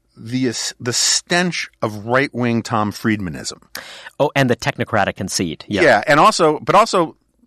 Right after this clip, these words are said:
Speaker 1: centralization. And this gets to our conversation, uh, where I wanted to go anyway, about my problem with one nation politics
Speaker 2: Yep.
Speaker 1: stuff. So often, your approach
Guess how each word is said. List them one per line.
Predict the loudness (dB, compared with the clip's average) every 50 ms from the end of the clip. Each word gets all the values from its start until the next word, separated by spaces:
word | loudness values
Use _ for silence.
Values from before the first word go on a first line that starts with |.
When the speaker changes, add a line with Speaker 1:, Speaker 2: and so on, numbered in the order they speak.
| _ _ _
Speaker 1:
centralization. | -10 -8 -4 0 0 0 0 0 -2 -2 0 0 0 0 -2 -4 -6
And | -4 -2 -2
this | -2 0
gets | 0 -2 -2 -2 -2
to | 0 2
our | 2 2 2
conversation, | 0 -2 -2 -2 -2 -2 -4 -2 -2 -2 -4 -4 -4 -4 -2
uh, | -2 0 0 0 0
where | -2 -4 -4 -4
I |
wanted | -2 -2 -2 -2 -2
to | -2
go | -2 -2
anyway, | 0 0 0 0 -2 -2 -4 _ _ _ _ _ _ _ _ _ _ _
about | -6 -2 -2 -2 -2 -2
my | -4 -4
problem | -2 0 0 0 0 -2
with | -2 -2
one | -2 0 0
nation | -2 -2 -4 -4 -8 -6
politics | -2 0 0 0 0 -2 -6 -8 -4
Speaker 2:
Yep. | -4 -4 -4
Speaker 1:
stuff. | -4 -8 _ _ _ _
So | -4 -2 0 2 2 2 4 4
often, | 2 2 0 0 -2 -4 -4 -4 -6 -10 _ _ _
your | -20 -20 -20 -20 -20 -18 -14 -12 -8 -4 0 2 4 4 4
approach | 2 2 2 2 2 2 0 -4 -8 -12 -14 _